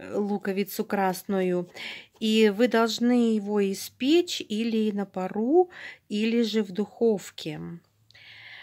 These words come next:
И разрежьте его пополам. Ну, у меня он, конечно, не испечённый, ну, дл-, мы просто демонстрируем, но вы должны понимать, это должен быть испечённый лук. И берёте потом ложечку и выжимаете сок луковый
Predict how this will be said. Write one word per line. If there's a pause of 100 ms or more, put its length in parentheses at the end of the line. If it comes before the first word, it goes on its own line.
(320)
И
разрежьте (100)
его
пополам.
Ну,
у
меня
он,
конечно,
не
испечённый,
ну,
дл-,
мы
просто
демонстрируем,
но
вы
должны
понимать,
это
должен
быть
испечённый
лук. (800)
И
берёте
потом
ложечку
и
выжимаете
сок
луковый